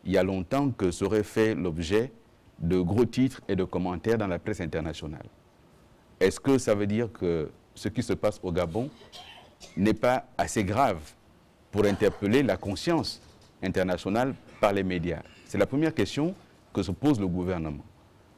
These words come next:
Pour répondre à votre question, oui, monsieur. De tels propos ne resteront pas sans conséquence. Et le gouvernement, je vous l'ai dit, étudie toutes les voies de droit pour donner suite, une suite judiciaire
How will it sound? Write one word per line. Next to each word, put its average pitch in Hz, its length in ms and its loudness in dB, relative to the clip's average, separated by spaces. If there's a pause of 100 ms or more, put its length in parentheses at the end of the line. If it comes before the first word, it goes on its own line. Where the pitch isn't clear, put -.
(480)
Pour 120 140 4
répondre 135 380 4
à 113 40 2
votre 123 220 -2
question, 107 460 -2
oui, 120 200 2
monsieur. 82 340 -2 (1120)
De - 120 2
tels 143 200 6
propos 113 260 -2
ne 107 120 0
resteront 98 380 -2
pas 104 240 -2 (380)
sans 110 200 -2
conséquence. 80 680 -8 (880)
Et 95 80 2
le 95 80 4
gouvernement, 101 720 0 (280)
je 87 100 -4
vous 98 100 0
l'ai 95 140 2
dit, 123 240 -2 (460)
étudie 107 400 2
toutes 135 180 -4
les 110 60 2
voies 104 160 0
de 90 100 -2
droit 110 320 -4 (580)
pour 101 120 2
donner 107 240 4
suite, 139 240 -2 (140)
une 98 80 -8
suite 113 160 0
judiciaire 92 560 0